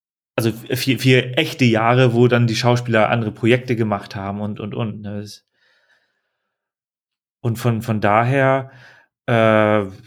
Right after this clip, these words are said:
ja, also ich find, man muss ja auch mal sagen, äh, f-, früher war es ja auch so, dass, ähm, meine Eltern haben, äh, oder kaufen, glaub ich, immer noch, äh, die Hör zu. Und da gibt's dann immer diese Filmpfeile, Pfeil nach oben,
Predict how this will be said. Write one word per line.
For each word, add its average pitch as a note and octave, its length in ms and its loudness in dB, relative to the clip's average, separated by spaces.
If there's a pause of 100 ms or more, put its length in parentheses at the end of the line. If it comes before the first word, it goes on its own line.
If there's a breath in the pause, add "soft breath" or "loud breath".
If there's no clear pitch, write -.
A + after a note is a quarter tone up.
(960)
ja, A#2 360 -2
also B2+ 160 0
ich B2+ 120 0
find, E3+ 340 0 (1200 loud breath)
man C#3+ 160 -2
muss E3 120 2
ja F3+ 80 4
auch D#3+ 60 0
mal D3 100 2
sagen, C#3+ 220 2
äh, C3 580 2
f-, - 320 -14
früher D#3+ 320 -2
war D3+ 100 4
es D3 140 -2
ja C#3+ 60 0
auch C3+ 120 -2
so, C#3 380 -2
dass, B2 760 -2
ähm, A#2 880 -4 (280)
meine A#2 180 2
Eltern B2+ 220 4
haben, B2 420 2
äh, A#2 140 -4
oder A2 300 -8
kaufen, A#2 280 -4
glaub A2 140 2
ich, G#2 60 0
immer B2+ 120 2
noch, A#2+ 160 0
äh, A2+ 160 -2
die A2+ 120 0
Hör A2+ 140 2
zu. F3 340 -4 (1400 loud breath)
Und B2+ 160 4
da C3 40 6
gibt's - 120 0
dann D#3+ 100 2
immer C3+ 100 2
diese A#2+ 160 2
Filmpfeile, G#2 1120 0
Pfeil A#2+ 220 2
nach A2+ 160 -2
oben, B2 800 -2